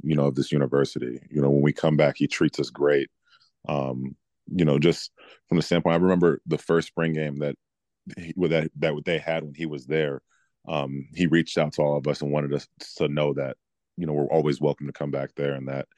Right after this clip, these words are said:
um, this university isn't gonna be as great as it can be unless we come back as,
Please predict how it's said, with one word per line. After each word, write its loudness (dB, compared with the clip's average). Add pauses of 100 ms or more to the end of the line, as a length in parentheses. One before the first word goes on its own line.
(500)
um, -2
this 2
university 4
isn't 2
gonna 0
be 0
as -2
great 2
as -4
it -16
can -8
be 0
unless -6
we 2
come 2
back 2
as, 2